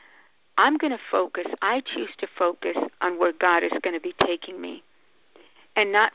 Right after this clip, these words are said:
focusing. And this is another thing that I, I love that Kim brought out.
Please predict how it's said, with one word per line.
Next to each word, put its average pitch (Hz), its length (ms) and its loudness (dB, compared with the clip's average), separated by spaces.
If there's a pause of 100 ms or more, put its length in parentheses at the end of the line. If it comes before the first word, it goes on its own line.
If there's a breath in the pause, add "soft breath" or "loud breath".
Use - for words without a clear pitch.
(120)
focusing. 175 800 -2 (220)
And 202 140 0
this 254 140 4
is - 140 -2
another 175 420 -2
thing 160 280 -8
that 170 200 -2
I, 165 220 0
I 185 100 -4
love 185 320 -2
that - 100 -4 (160)
Kim 175 320 -6
brought 170 220 2
out. - 240 0